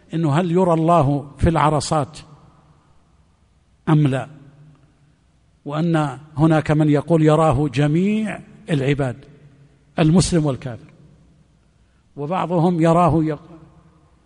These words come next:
المؤمنون والمنافقون ثم يحتجب عن المنافقين،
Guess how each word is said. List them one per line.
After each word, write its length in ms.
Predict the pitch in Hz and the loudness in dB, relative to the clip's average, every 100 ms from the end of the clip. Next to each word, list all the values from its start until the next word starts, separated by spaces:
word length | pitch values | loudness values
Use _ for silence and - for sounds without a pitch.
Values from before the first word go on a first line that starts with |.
| _ _ _ _ _ _ _ _ - | _ _ _ _ _ _ _ _ -4
المؤمنون 540 | 160 165 156 175 190 | 0 2 2 2 2
والمنافقون 720 | 170 165 165 165 151 147 185 185 | 2 2 2 0 -2 -6 -6 -4
ثم 200 | 165 170 | -2 0
يحتجب 480 | 156 - 180 165 | -2 -2 0 0
عن 160 | 156 156 | 0 0
المنافقين، 640 | 151 151 143 143 - 135 | 0 -2 -4 -8 -14 -18